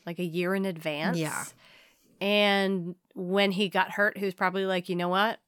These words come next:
Speaker 1: Either we have to send messages out to five hundred people,
Speaker 2: Right.
Speaker 1: or I just postpone my surgery."
Speaker 2: Right.
Speaker 1: That seems easier.
Speaker 2: Yeah. So we'll see how he fares. I hope he does well, but we'll see.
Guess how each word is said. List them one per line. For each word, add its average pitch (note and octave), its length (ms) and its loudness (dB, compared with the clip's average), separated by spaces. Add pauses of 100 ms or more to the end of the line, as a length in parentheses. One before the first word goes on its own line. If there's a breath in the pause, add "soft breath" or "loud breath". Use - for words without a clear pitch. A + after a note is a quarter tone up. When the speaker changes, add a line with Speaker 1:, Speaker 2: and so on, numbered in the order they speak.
(480)
Speaker 1:
Either A3+ 200 4
we B3 120 4
have B3 220 2
to A3 80 -6
send F#3 220 0
messages F3 420 -2
out F#3 120 2
to F3 80 -8
five D#3 240 -2
hundred F3 260 -2
people, D#3 460 -6
Speaker 2:
Right. F3 240 -8
Speaker 1:
or A3+ 80 4
I A#3+ 100 6
just G#3+ 200 -4
postpone E3+ 460 -2
my D3 80 -6
surgery." C3+ 440 -14
Speaker 2:
Right. E3+ 420 -2
Speaker 1:
That G#3+ 160 4
seems F#3+ 240 -2
easier. C#3 440 -10
Speaker 2:
Yeah. D#3+ 200 -4 (500)
So G3+ 200 2
we'll A#3+ 240 4
see F#4 280 2
how C#4 180 2
he B3 140 2
fares. B3+ 600 0
I G3+ 120 2
hope A3+ 200 -2
he A#3 60 -6
does A#3+ 200 -2
well, E3+ 260 2
but D3+ 240 -2 (220)
we'll G#3+ 180 4
see. - 240 -6